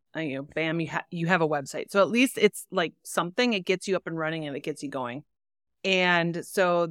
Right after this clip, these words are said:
these are the different tools that I suggest. Again, you can download this,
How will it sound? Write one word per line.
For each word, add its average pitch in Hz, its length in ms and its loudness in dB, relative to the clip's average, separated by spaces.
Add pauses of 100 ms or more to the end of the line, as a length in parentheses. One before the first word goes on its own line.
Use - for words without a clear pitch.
(140)
these 247 360 4
are 240 320 12
the 220 140 6
different 214 300 2
tools 220 420 2
that 220 100 4
I 202 120 6
suggest. 190 580 0
Again, 190 260 4
you 190 100 0
can 208 240 0
download 202 460 4
this, 196 240 2